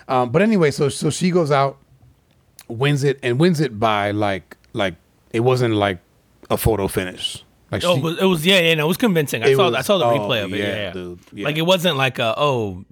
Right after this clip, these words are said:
Speaker 2: I wonder who got this." Like, people were still jumping the last hurdle, and she was already across, like, the
Speaker 1: I don't know if it was that bad,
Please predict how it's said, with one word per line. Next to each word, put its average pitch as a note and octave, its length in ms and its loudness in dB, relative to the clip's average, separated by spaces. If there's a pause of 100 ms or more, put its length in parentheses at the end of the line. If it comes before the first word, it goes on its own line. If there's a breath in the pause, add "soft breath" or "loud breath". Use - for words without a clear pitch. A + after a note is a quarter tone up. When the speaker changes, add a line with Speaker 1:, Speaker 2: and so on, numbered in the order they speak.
(100)
Speaker 2:
I - 40 -14
wonder A2 340 0
who C3 100 0
got B2 180 -4
this." B2 180 0
Like, G#2 160 -4
people F3+ 200 2
were F3+ 100 4
still - 200 0
jumping A#2+ 320 0
the G#2+ 80 -2
last G2 260 -4
hurdle, G2+ 220 -4
and D#2 80 -12
she - 100 -12
was G#2 140 -8
already F2 260 -8
across, C#2+ 520 -12
like, C#2 200 -16 (140)
the - 320 -16 (800 soft breath)
Speaker 1:
I - 80 -2
don't D3+ 140 0
know C#3 80 0
if B2+ 60 -2
it A#2+ 40 0
was G#2+ 220 -6
that C3 260 0
bad, D#3+ 400 2